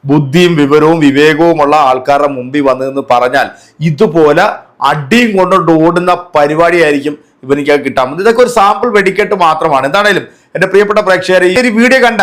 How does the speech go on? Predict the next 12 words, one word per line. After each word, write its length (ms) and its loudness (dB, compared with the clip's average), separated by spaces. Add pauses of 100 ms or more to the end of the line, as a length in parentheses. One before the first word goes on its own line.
(240)
നിങ്ങൾക്ക് 280 -2
ഇത് 80 2
ഇഷ്ടപ്പെടാതിരിക്കില്ല. 880 0
കാരണം 240 -2
അതുപോലാണല്ലോ, 720 0
അസ്ഥാനത്താണല്ലോ 840 0
അടിച്ചു 260 -4
കയറ്റി 300 -4
അങ്ങോട്ട് 280 -2
കൊടുത്തത് 320 -2
മൂന്നുപേരും 500 -2
കൂടെ. 220 -6